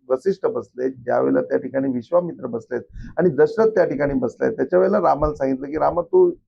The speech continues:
जा जरा म्हणजे. राम म्हणले मी नाही जाणार, का तर विषय माझ्याबद्दलचा आहे, माझ्याबद्दल विश्वामित्र काही बोलतायत त्यामुळे मी जाणार नाही.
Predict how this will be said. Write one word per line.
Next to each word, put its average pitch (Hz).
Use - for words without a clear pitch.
जा 175
जरा 143
म्हणजे. 110
राम 175
म्हणले 190
मी 151
नाही 165
जाणार, 123
का 143
तर 165
विषय 135
माझ्याबद्दलचा 120
आहे, -
माझ्याबद्दल 127
विश्वामित्र 127
काही 123
बोलतायत 113
त्यामुळे 151
मी 143
जाणार 113
नाही. 107